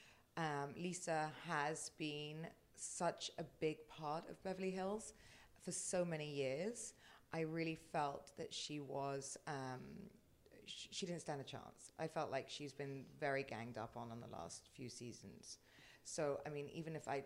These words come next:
you know, take my feelings, whether I like her or don't like her out of it, I just don't like to watch a whole group of women go after one. Um,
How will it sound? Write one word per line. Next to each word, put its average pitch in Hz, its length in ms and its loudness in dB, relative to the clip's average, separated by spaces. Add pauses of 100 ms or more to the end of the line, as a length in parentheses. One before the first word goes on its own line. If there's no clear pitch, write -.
you 151 100 -4
know, 127 120 -6 (360)
take 170 220 -4
my 143 160 0
feelings, 139 320 -4
whether 127 160 -2
I 127 60 2
like 131 240 0
her 127 60 -8
or 98 140 -4
don't 120 260 0
like 110 260 -4
her 98 80 -4
out 90 140 -2
of 92 80 -4
it, - 120 0
I - 80 2
just - 180 -4
don't 139 160 -4
like 123 160 -4
to - 80 -14
watch - 320 -4 (220)
a 127 40 -6
whole 131 260 -4
group 131 240 -6
of 127 120 -6
women 127 240 -4
go 117 180 -4
after - 200 -8
one. 73 220 -8 (920)
Um, 131 300 0